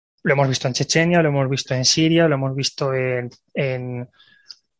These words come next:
eh, en la propia guerra de Ucrania, tanto por parte de los rusos como por parte de los ucranianos. Los ucranianos, cada vez que intentan efectuar un contraataque, cuando tienen un carro de combate, le usan. Lo que pasa es que también es cierto de que si no tienes,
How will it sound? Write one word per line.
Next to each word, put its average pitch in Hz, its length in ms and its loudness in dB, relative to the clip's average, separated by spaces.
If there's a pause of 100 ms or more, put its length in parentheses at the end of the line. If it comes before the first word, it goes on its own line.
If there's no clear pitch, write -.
(440)
eh, 127 480 2
en 135 120 2
la 127 120 0
propia 135 280 2
guerra 131 240 2
de 123 80 -2
Ucrania, 170 500 0 (220)
tanto 131 240 0
por 139 160 0
parte 139 220 0
de 156 80 6
los 147 120 4
rusos 147 220 0
como 135 240 -4
por 131 200 -2
parte 131 280 -2
de 135 120 2
los 131 200 -2
ucranianos. 160 800 -4 (140)
Los 151 200 2
ucranianos, 143 480 2
cada 143 200 2
vez 143 140 0
que 165 100 -2
intentan 156 420 0
efectuar 147 460 0
un 151 120 -2
contraataque, 143 520 0
cuando 135 220 -2
tienen 139 220 -2
un 156 100 -2
carro 147 220 0
de 139 100 0
combate, 135 340 -2
le 160 120 -6
usan. 170 360 -6 (1400)
Lo - 20 -8
que 127 60 -4
pasa 135 60 2
es - 80 0
que 143 80 0
también 143 220 2
es - 80 -2
cierto 165 200 0
de 127 100 4
que 135 80 -2
si 127 160 0
no 139 140 -2
tienes, - 1160 -4